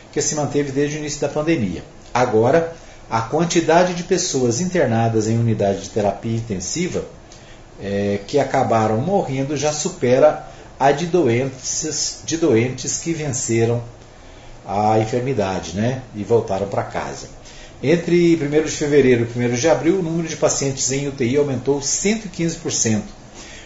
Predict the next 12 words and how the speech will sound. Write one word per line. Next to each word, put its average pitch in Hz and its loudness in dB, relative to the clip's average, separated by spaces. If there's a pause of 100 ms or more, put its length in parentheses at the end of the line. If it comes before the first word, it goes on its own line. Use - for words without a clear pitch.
(140)
de 113 -2
seis 196 4
mil 156 0
e 143 -2
trinta 139 0
e 120 4
duas 131 0 (420)
para 127 6
doze 165 4
mil 147 0
novecentos 135 -2
e 143 -4